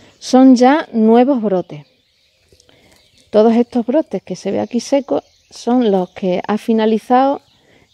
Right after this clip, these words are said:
en la primavera-verano, cuando ya terminó su floración. Se seca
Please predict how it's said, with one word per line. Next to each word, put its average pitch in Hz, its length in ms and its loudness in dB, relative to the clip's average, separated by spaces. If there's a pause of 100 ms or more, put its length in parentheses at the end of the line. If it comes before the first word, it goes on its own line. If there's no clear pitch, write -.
en 190 720 -2
la 190 100 2
primavera-verano, 208 1000 0 (400)
cuando 196 360 -2
ya 202 500 0
terminó 202 460 -2
su 185 160 -10
floración. 202 640 -4 (1040)
Se - 220 -4
seca 247 460 -2